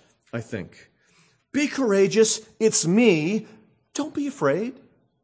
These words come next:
Or simply, "Fear not." Jesus can cast out our fears when he reminds us that he's close and he's present. Jesus is speaking to his twelve disciples in this boat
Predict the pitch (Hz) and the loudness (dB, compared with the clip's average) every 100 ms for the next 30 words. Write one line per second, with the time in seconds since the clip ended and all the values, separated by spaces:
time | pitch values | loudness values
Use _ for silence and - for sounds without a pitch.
0 | _ _ 135 135 165 - 160 139 147 165 | _ _ -6 -4 -6 -10 -10 -8 -10 -10
1 | - - - 190 220 269 190 - _ _ | -14 -16 -4 -2 0 -4 -6 -12 _ _
2 | _ _ _ _ _ _ _ _ _ - | _ _ _ _ _ _ _ _ _ -20
3 | - _ 156 151 240 226 247 - - _ | -20 _ -12 -6 -4 -4 -6 -8 -14 _
4 | _ _ _ _ _ _ _ - 190 175 | _ _ _ _ _ _ _ -2 -2 -2
5 | - 185 185 - 170 165 156 - _ 147 | -2 -2 -2 -2 2 2 0 -8 _ -12
6 | 139 - 175 175 143 113 - - _ _ | -12 -4 0 0 0 -6 -12 -14 _ _
7 | _ 147 147 147 135 139 160 139 139 - | _ -6 -4 -2 -2 -2 -4 -4 -6 -6
8 | - _ - 135 123 113 - 151 151 143 | -14 _ -6 -6 -4 -12 -4 0 0 0
9 | - - _ 131 127 - 160 156 110 98 | -10 -14 _ -6 -6 -6 -2 -2 -2 -10
10 | - _ _ - - 143 262 233 214 - | -14 _ _ -20 -12 -4 -2 -2 -2 -4
11 | - _ - 170 - - 247 277 - 208 | -12 _ -2 -2 -2 -6 -4 -4 -2 0
12 | 170 165 175 170 156 - 202 220 247 233 | 0 2 2 2 0 -2 2 2 2 0
13 | 214 190 185 190 180 165 165 147 - 185 | 0 -2 -2 -4 -6 -6 -6 -8 -8 -2
14 | 160 147 | 0 -2